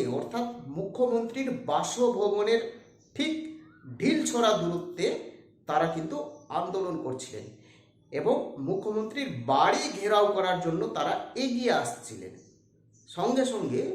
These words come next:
রাজ্য পুলিশের পিজন ভ্যান যায় এবং তাদেরকে তুলে একেবারে পাঠিয়ে দিয়েছে, অর্থাৎ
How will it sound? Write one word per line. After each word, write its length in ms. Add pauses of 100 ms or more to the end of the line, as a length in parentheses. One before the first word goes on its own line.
(560)
রাজ্য 320
পুলিশের 420 (120)
পিজন 420
ভ্যান 300
যায় 300 (760)
এবং 200 (640)
তাদেরকে 400 (140)
তুলে 220 (300)
একেবারে 380 (840)
পাঠিয়ে 360
দিয়েছে, 260
অর্থাৎ 300